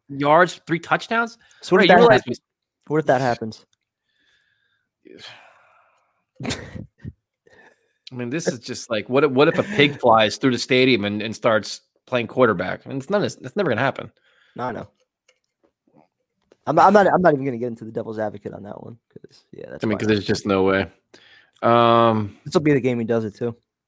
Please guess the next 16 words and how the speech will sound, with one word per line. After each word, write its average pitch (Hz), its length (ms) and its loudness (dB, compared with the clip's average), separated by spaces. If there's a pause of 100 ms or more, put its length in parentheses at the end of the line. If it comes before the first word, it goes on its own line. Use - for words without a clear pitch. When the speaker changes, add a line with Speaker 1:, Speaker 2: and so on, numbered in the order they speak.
(320)
Speaker 1:
Here's 190 120 2
a - 40 0
good 135 120 4
question. 123 400 2
Prime 156 240 2
time, 127 220 0
what's 147 240 2
worse, 156 260 6
going 160 280 4
to 165 80 0
the 156 60 4
dentist 156 500 0
or 131 120 2
a 117 40 2
Jets 117 380 -2
win? 104 280 -2